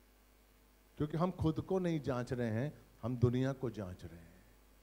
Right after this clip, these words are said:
और ये बाइबल नहीं कहती है। Praise the Lord। नए नियम को समझना,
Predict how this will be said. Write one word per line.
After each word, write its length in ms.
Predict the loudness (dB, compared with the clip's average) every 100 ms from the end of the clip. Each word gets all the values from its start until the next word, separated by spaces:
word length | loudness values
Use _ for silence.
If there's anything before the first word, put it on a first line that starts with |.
| -20 -20 -20 -20 -2
और 120 | 2
ये 160 | 4 4
बाइबल 340 | 4 4 2
नहीं 260 | -2 -2 -2
कहती 360 | -4 -8 -10
है। 200 | -16 -18 -20 -20 -20 -20 -20 -20 -20 -20 -20 -20 -20 -20 -20 -20 -20 -12 -6
Praise 260 | -6 -6
the 120 | -10
Lord। 320 | -10 -14 -16 -20 -20 -20 -20 -20 -20 -20 -20 -20 -20 -20 -20 -20 -20 -14 -4
नए 320 | 0 2 2
नियम 380 | 2 2 0 -2
को 160 | -4
समझना, 720 | -4 -2 -2 -2 -4 -4 -6